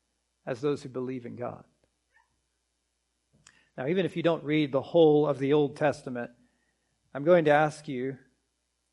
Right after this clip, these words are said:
to do one thing. That is on the bottom of the screen. Commit yourself to the Word of God. That is, submit yourself. Commit yourself to God's revealed truth. Maybe you've never really done that.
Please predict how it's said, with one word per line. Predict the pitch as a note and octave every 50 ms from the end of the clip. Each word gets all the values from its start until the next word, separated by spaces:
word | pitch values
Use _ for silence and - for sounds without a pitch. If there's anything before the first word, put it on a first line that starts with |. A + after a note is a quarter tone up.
| _ _
to | - D3+
do | B2+ D3 C#3+ B2+
one | C3+ C#3 C#3+ C3+
thing. | A#2+ - C3+ A#2 A#2 A#2+
That | B2 C3 C3+ C3+
is | C#3 C3 A#2 G#2+ - - _ _ _ _ _ _ - - - _ _ _ _ _ -
on | - C3+ B2+
the | A#2+
bottom | A2+ C3 C#3+ D3 C#3+ C#3+ C#3
of | B2
the | A#2 A2
screen. | - - - B2 A2+ A2+ A#2
Commit | A2+ - - D#3 D#3+ F#3 G3+ G3+ -
yourself | F#3 E3 C#3+ B2 - - D3+ C3 B2+ B2 -
to | - D3
the | B2+ B2+
Word | A#2+ B2 C3+ C3 B2+
of | B2+ A2 A2
God. | B2+ A#2+ G#2 G2+ A2 A#2 A2 G2+ F2+ - - - - - - - _ _ _ _ _ _ _
That | - D#3+ E3
is, | E3 D#3 -
submit | - - - D#3 C#3 C#3 E3 A3 A3 -
yourself. | D#3+ C3+ - - C#3+ A#2 - - - -
Commit | - E3 E3+ E3+ F#3 A3+ - -
yourself | G3 G3 G3 F3+ - - - D#3+ C3 A#2 D3+ E3 D3+ - - _ _ _ _ _ _ _ _ _ _
to | - E3
God's | D3 B2 C#3 D#3 E3 F#3 G3 G3+ D#3 C#3+
revealed | E3 D3+ B2 D3+ E3 E3 D#3 D3 D#3 -
truth. | - - G3 D#3 B2 -
Maybe | E3+ F#3+ A#3 A#3 B3+
you've | B3 G#3 F3+
never | F#3+ G3 F#3+ G3
really | F#3 F#3 F3+ E3+ D#3
done | C3 A#2 E3+ F#3 F3+ D#3+
that. | C3 G#2+ F#2+ - -